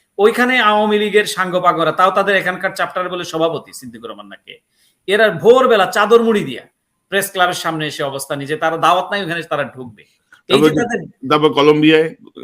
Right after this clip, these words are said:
Speaker 1: এই যে,
Speaker 2: কলম্বিয়ায়
Speaker 1: হ্যাঁ, ওখানে তো মাইক নিয়ে নিয়েছে লি-, লিসা কার্টিস থেকে, কা-, কার্টিসের হাত থেকে, মানে জোর করে এই কলম্বিয়া ইউনিভার্সিটিতে। তো এখন এই হলো তাদের নেচার এখানে,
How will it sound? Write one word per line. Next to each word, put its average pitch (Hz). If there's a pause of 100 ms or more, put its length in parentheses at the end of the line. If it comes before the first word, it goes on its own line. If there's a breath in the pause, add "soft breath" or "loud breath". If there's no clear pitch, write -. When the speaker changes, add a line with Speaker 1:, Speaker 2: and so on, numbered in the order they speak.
Speaker 1:
এই 180
যে, 196
Speaker 2:
কলম্বিয়ায় 135
Speaker 1:
হ্যাঁ, 160
ওখানে 226
তো 254
মাইক 262
নিয়ে 302
নিয়েছে 262
লি-, 196
লিসা 202
কার্টিস 165
থেকে, 127
কা-, 147
কার্টিসের 143
হাত 117
থেকে, 73 (260)
মানে 151
জোর 165
করে 127 (480)
এই 151
কলম্বিয়া 156
ইউনিভার্সিটিতে। 127 (500)
তো 165
এখন 180 (440)
এই 233
হলো 247
তাদের 220
নেচার 160
এখানে, 117